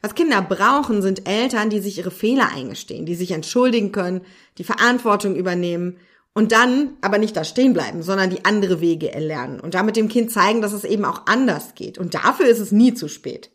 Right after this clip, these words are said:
Wir hatten in der letzten Elternreise eine Teilnehmerin, die hat gesagt, dass sie sogar spürt, wie sich die Bindung zu ihren erwachsenen Kindern ändert, weil sie die Dinge jetzt eben anders macht.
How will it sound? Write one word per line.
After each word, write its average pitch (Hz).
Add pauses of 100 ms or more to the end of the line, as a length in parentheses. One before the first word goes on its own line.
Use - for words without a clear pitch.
(840)
Wir 156
hatten 214 (320)
in 220
der 214
letzten 214
Elternreise 208
eine 190
Teilnehmerin, 226
die 214
hat 220
gesagt, 214
dass 190
sie 220
sogar 196
spürt, 262 (280)
wie 220
sich 220
die 202
Bindung 240
zu 240
ihren 196
erwachsenen 214
Kindern 165
ändert, 160
weil 180
sie 190
die 175
Dinge 170
jetzt 151
eben 202
anders 226
macht. -